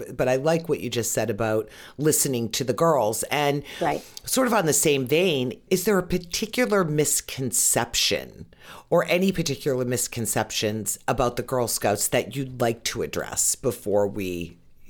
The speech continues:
Speaker 1: dig into the actual, you know, the, the nuts and bolts of the leadership experience?
Speaker 2: Right. I think the biggest misconception is that Girl Scouts is about cookies, camps, and crafts.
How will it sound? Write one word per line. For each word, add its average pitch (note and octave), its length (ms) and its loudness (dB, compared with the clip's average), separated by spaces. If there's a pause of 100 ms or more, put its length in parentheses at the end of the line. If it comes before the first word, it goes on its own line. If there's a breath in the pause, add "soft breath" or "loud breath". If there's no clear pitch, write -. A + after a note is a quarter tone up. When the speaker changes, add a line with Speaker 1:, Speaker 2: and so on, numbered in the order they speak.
(140)
Speaker 1:
dig A#2+ 240 2
into A2 260 2
the G2 300 0
actual, F#2 500 -2
you G2+ 80 0
know, E2+ 140 -2
the, E2+ 340 -4
the G#2 140 0
nuts A2+ 340 -2
and F2 100 -4
bolts F2 300 -6
of A2 140 -8
the A2+ 100 -8
leadership A2 540 -8
experience? - 960 -8 (440 soft breath)
Speaker 2:
Right. F3+ 320 0 (280)
I F#3+ 140 4
think A#3 320 2
the A#3 80 4
biggest F3 540 2
misconception E3 840 0
is D#3 160 0
that C#3+ 320 0
Girl D3+ 220 2
Scouts D#3 360 0
is D#3+ 200 2
about D3 400 0
cookies, D3+ 320 0
camps, - 280 -4
and D#3 120 -2
crafts. - 500 -4